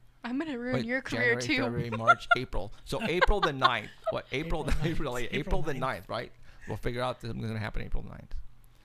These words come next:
Speaker 2: Okay, Missy Elliott is now
Speaker 1: Waving goodbye.
Speaker 2: waving goodbye. Um, how, how much time has that been so far?
Speaker 1: Hold on, hold on.
Speaker 2: All right, well, it's st-,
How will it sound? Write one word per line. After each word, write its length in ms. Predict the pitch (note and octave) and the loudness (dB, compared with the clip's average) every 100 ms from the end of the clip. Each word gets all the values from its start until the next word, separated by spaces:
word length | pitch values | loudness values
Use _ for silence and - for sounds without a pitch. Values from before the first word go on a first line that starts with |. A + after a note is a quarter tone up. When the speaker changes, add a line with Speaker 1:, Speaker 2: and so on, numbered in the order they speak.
| - - - - - G#2+ | -20 -20 -20 -20 -14 -10
Speaker 2:
Okay, 160 | G2+ G2 | -8 -6
Missy 300 | A2 - A#2 | 0 0 0
Elliott 320 | A2 A#2+ - | -4 -6 -6
is 200 | - G#2 - - | -6 -6 -8 -10
now 540 | G2+ G2 A2 G2 A2+ A2+ - - | -6 -4 -2 -2 -4 -8 -14 -8
Speaker 1:
Waving 300 | G3+ A3 A3+ | -8 -6 -8
goodbye. 280 | A#3+ G#3+ F#2 | -6 -4 -2
Speaker 2:
waving 400 | G#2+ A#2 D3 C#3+ | -2 -4 -4 -6
goodbye. 600 | C3 C#3 - - B2+ D3 - - - - - - | -8 -4 -4 -4 -4 -2 -4 -6 -14 -20 -20 -12
Um, 460 | - - - - - - - G#2 | -10 -8 -10 -12 -14 -16 -8 -8
how, 100 | A#2 | -4
how 80 | B2 | -4
much 200 | B2 - | -6 -6
time 160 | A2 | -6
has 80 | G2+ | -6
that 180 | G#2+ - | -10 -8
been 200 | A2 F2 G#2+ | -8 -8 -12
so 140 | F#2+ - | -14 -14
far? 220 | - A#2 - - - - - - - | -16 -16 -20 -20 -20 -20 -20 -20 -12
Speaker 1:
Hold 180 | C4+ D4+ | -10 -10
on, 200 | D4+ C#4+ - | -10 -14 -14
hold 180 | E4 D#4+ | -14 -12
on. 160 | D#4 - - - - - - - | -16 -16 -20 -20 -20 -20 -8 -4
Speaker 2:
All 80 | |
right, 160 | B2+ A2 - | -2 -4 -4
well, 80 | - | -4
it's 100 | - | -2
st-, 240 | - - | -4 -4